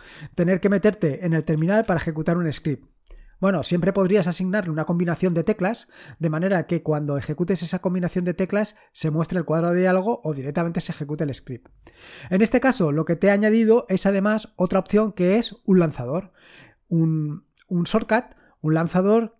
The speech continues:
que lo que te permite es copiando ese, eh, esa definición y poniéndola en un sitio concreto, que también te dejo en las notas del, del programa,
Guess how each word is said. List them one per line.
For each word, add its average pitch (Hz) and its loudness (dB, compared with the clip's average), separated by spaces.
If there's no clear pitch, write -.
que 170 2
lo 165 2
que 165 0
te 160 -2
permite 180 2
es - -4
copiando 196 4
ese, 147 0
eh, 131 -6
esa 190 0
definición 220 0
y 156 0
poniéndola 151 -2
en 120 -12
un 127 -12
sitio 143 -10
concreto, 175 -4
que - -10
también 135 -6
te 143 -6
dejo 147 -4
en 151 -4
las 156 -2
notas 165 -2
del, 175 -4
del 165 -2
programa, 196 -2